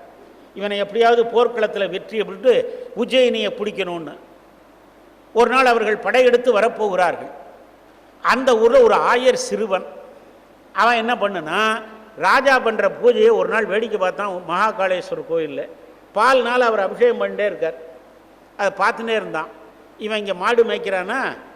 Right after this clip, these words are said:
இந்த பய பார்த்தான், பசுமாடு பாலை பொழிந்தது, நாமும் ஏன் அதே மாதிரி பூஜை பண்ணக்கூடாது அப்படின்னு மணலால ஒரு லிங்கத்தை அமைத்து பசுமாட்டேந்து பாலை வாங்கி வாங்கி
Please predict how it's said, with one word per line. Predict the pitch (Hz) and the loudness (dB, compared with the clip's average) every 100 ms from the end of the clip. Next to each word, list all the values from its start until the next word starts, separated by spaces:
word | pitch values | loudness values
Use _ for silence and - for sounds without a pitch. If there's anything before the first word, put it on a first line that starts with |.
| - | -10
இந்த | 208 | -6
பய | 196 190 233 | -2 0 -2
பார்த்தான், | - 190 190 165 170 - - - | 0 -2 -2 -6 -8 -14 -20 -10
பசுமாடு | - 220 269 247 240 | -4 -2 -2 0 2
பாலை | 226 185 226 240 | 2 2 4 4
பொழிந்தது, | 240 196 202 190 165 151 160 - - - | 2 -2 -2 0 0 0 -6 -10 -18 -6
நாமும் | 185 262 320 269 | -2 -2 -2 -4
ஏன் | 233 233 | -2 -2
அதே | 208 226 | 0 0
மாதிரி | 214 202 - | 0 -4 -2
பூஜை | 233 226 | 0 0
பண்ணக்கூடாது | 196 185 175 165 160 156 - - | -2 -4 -2 0 0 -2 -6 -4
அப்படின்னு | 220 208 190 156 185 190 185 - - | -2 -2 -4 -6 -6 -8 -10 -18 -6
மணலால | 196 269 254 180 160 190 196 - - - | -2 2 2 2 2 0 0 -4 -12 -4
ஒரு | 202 | -4
லிங்கத்தை | 196 233 247 254 208 175 | -2 0 0 0 -2 -2
அமைத்து | 156 160 - 196 196 196 - - - - | -4 -8 -6 -2 -2 -4 -14 -20 -10 -2
பசுமாட்டேந்து | 233 277 294 247 - - 175 170 196 202 - - - | -2 -2 -2 -2 -2 -4 -4 -2 -2 -4 -6 -20 -4
பாலை | 202 254 277 | 0 2 2
வாங்கி | 208 196 226 202 | 2 0 -2 -4
வாங்கி | 170 165 151 202 202 | -4 -4 -6 -6 -6